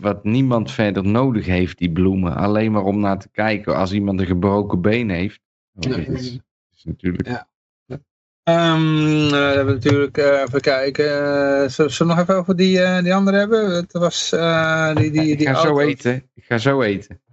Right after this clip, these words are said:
Speaker 2: Oh, oké. Dan moeten we heel snel zijn. Ehm, even kijken, Rotterdam die gaat auto's weren.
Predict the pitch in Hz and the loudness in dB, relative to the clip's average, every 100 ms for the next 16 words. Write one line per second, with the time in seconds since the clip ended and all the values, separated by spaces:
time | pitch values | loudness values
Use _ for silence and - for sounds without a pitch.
0 | - 117 - 160 139 123 127 110 120 131 | -12 -8 -2 2 2 2 2 2 -2 -2
1 | 143 156 - 147 117 113 110 107 107 _ | 0 0 -2 -2 -2 -4 -6 -6 -8 _
2 | _ _ _ - 170 180 175 170 170 165 | _ _ _ 0 2 2 2 0 0 0
3 | 143 131 - _ _ _ - - 151 143 | -2 -6 -16 _ _ _ -8 0 2 4
4 | 151 180 202 185 190 185 190 180 185 214 | 4 2 2 0 0 -2 -2 -2 -2 -2
5 | 208 - 202 208 262 - | -2 0 0 0 -2 -4